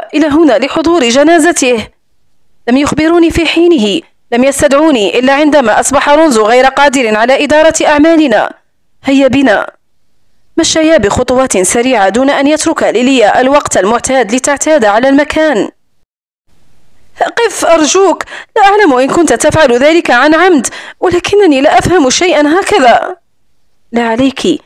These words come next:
إنني لا أتوقع الحصول على مساعدة أفضل من الأولى. إنني في الوقت الحالي أحيطك علما بالمكان فقط،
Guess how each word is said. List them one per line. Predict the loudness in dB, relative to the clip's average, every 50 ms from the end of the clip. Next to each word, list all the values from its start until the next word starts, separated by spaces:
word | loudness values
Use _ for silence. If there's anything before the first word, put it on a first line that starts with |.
| _ _ _ _ -2
إنني | 0 2 2 2 2
لا | 2 0 0 -2
أتوقع | -2 -2 -2 -2 -2 -2 0 0 0 0
الحصول | 0 -2 -4 -4 -2 -2 0 0
على | 0 0 0 0 0
مساعدة | 0 -2 -2 -2 -2 0 0 0 0 -2 -2 -2 -2 -2 -2
أفضل | -2 0 2 2 2 2 2
من | 2 2 0
الأولى. | 0 0 2 2 2 2 4 4 2 2 0 _ _ _ -20 -20 -20 _ _ -20 -20 -20 -20 -20 -12 _ -2
إنني | 0 2 2 4 4 2
في | 2 2
الوقت | 2 2 2 0 -2 -4
الحالي | -4 -4 -2 0 0 0 0 0 0 0 -2 -2
أحيطك | -2 -2 -2 -2 -2 -4 -2 -2
علما | 0 0 2 2 2 2 2 0 0 0
بالمكان | 0 0 2 2 0 0 0 -2 0 0 0 -2
فقط، | -2 -4 -4 -4 -4 -4 -6 -6 -8